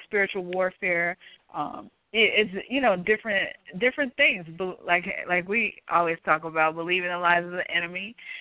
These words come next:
You know, it's different things that play a role in it. And, um, you know, people wanna be in denial about it. But I feel like people, I think the truth should come out. Um, and I'm glad he touched on that.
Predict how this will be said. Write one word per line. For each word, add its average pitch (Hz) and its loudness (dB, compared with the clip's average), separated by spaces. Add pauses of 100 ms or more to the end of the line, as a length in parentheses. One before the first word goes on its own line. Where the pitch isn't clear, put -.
(140)
You 214 2
know, 202 4
it's 196 0
different 220 -4
things 202 -2
that 170 -2
play 202 2
a 151 -2
role 214 0
in 180 -4
it. 165 0 (480)
And, 175 2
um, 170 -8 (100)
you 233 -2
know, 202 2
people 214 -4
wanna 190 -2
be 180 -6
in 170 -4
denial 196 0
about 160 2
it. 147 -8
But 180 4 (100)
I 185 0
feel 311 0
like 302 2
people, 233 -6
I 220 2
think 330 -4 (140)
the 190 -4 (100)
truth 233 -6 (140)
should - -2
come 165 -4 (100)
out. 156 2 (640)
Um, 165 2 (140)
and 185 4
I'm 196 2
glad 190 4
he 190 -12 (120)
touched 175 -4
on 135 -12
that. - -20